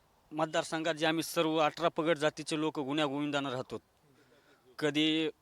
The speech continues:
आमच्यात वाद नाहीत, कधी एका ताटात जेवणारे आम्ही माणसं. आता मी ज्या गावामध्ये राहतोय त्या गावामध्ये आम्ही पंचवीस टक्के मराठा समाज आहे, पन्नास साठ टक्के, पन्नास टक्के वंजारी समाज आहे.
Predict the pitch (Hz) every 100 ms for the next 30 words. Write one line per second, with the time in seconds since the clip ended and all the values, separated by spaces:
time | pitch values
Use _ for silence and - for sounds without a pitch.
0 | - 135 139 147 135 135 139 143 139 131
1 | 127 _ _ _ _ _ 143 135 147 -
2 | 143 143 147 147 147 143 135 131 131 127
3 | 123 - 123 123 - - - 135 147 170
4 | 190 180 180 180 175 175 175 165 139 170
5 | 170 170 170 175 170 165 165 175 180 _
6 | - - - 185 180 208 - 196 180 165
7 | 143 131 117 98 95 - _ _ _ _
8 | _ - 170 202 196 - 202 - 202 -
9 | 208 214 - _ _ _ _ _ _ -
10 | 175 220 - 202 - 214 214 _ _ 156
11 | 180 190 170 147 123 101